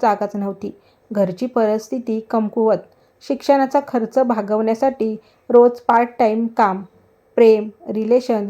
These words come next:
ही सगळी स्वप्न माझ्यासाठी खूप दूरची होती. त्या मुलींमध्ये स्वराही होती. तिचं माझ्यावर प्रचंड आकर्षण. ती माझ्यासाठी टिफिन आणायची, कपडे विकत घ्यायची, कधीकधी तर माझ्या कॉलेज फीचाही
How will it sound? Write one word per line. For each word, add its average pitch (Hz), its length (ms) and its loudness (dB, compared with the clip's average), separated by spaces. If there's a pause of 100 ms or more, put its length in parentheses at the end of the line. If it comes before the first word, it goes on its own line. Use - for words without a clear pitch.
ही 277 100 -6
सगळी 240 360 -2
स्वप्न 277 360 0
माझ्यासाठी 226 800 0
खूप 277 260 -4
दूरची 247 340 -2
होती. 220 420 -2 (480)
त्या 294 140 0
मुलींमध्ये 269 600 -2
स्वराही 208 500 -2
होती. 196 380 -6 (320)
तिचं 240 240 -2
माझ्यावर 220 460 -2
प्रचंड 233 460 -4
आकर्षण. 220 640 -4 (440)
ती 311 80 0
माझ्यासाठी 254 600 0
टिफिन 247 380 -4
आणायची, 214 400 -4
कपडे 220 360 -2
विकत 254 240 -4
घ्यायची, 208 600 -4 (320)
कधीकधी 220 500 0
तर 254 100 2
माझ्या 226 400 0
कॉलेज 226 420 2
फीचाही 226 640 -4